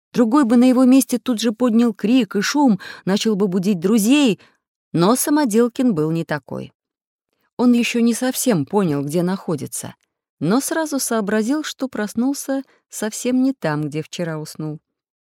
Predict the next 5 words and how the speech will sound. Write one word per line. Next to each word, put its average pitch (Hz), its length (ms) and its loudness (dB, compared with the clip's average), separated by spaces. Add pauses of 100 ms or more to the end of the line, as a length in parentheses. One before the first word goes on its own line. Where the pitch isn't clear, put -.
(360)
Железный 160 460 -2
мастер 156 360 -4
огляделся 147 520 -6
по - 120 -12
сторонам. 135 760 -8